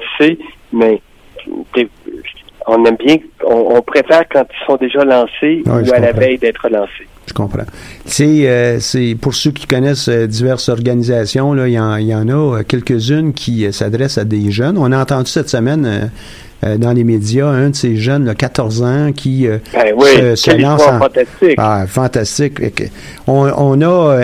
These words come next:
Speaker 2: intérêt à, euh, aider ces jeunes entrepreneurs. Peut-être que
Speaker 1: Oui,
Speaker 2: leurs
Speaker 1: mais
Speaker 2: parents
Speaker 1: lui, tu
Speaker 2: jouent
Speaker 1: vois, on le prendrait, on le prendrait,
Speaker 2: Ouais.
Speaker 1: parce que il y a une vraie entreprise.
Speaker 2: Ouais, il y a une vraie entreprise, c'est ça.
Speaker 1: Il est lancé, lui. Il est
Speaker 2: Oui.
Speaker 1: en affaires.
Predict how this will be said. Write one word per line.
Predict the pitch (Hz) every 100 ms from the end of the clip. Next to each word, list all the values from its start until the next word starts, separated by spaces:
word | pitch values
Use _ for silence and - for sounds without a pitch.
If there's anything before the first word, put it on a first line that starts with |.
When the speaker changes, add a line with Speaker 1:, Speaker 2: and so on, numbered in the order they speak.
| -
Speaker 2:
intérêt | 165 165 139 156 180
à, | 139 127 147
euh, | 147 - 110 113 -
aider | 165 147 123 180 311
ces | - 139
jeunes | 123 151 131
entrepreneurs. | 123 127 113 104 139 226 - - -
Peut-être | 123 185 -
que |
Speaker 1:
Oui, | 131 170
Speaker 2:
leurs | 165
Speaker 1:
mais | 156
Speaker 2:
parents | 151 143 247
Speaker 1:
lui, | 139
tu | 117
Speaker 2:
jouent | 139
Speaker 1:
vois, | 202 226 156
on |
le | 139
prendrait, | - 160 170 156 135 143 131
on | 123
le |
prendrait, | - 143 175 - 135 131
Speaker 2:
Ouais. | 50 - -
Speaker 1:
parce | 123 -
que | 143 147 - - -
il | 131
y |
a |
une | 127 113
vraie | 113 147 180
entreprise. | 180 180 - - - - - - - -
Speaker 2:
Ouais, | 95 113 -
il | 117
y |
a |
une | 107
vraie | 107 107
entreprise, | 113 139 139 123
c'est | - 120
ça. | - 123 -
Speaker 1:
Il | 127 131
est | 147
lancé, | 175 185 - 175
lui. | 160 139 135 - - - -
Il | 131
est |
Speaker 2:
Oui. | 135
Speaker 1:
en | 147
affaires. | 175 - 147 143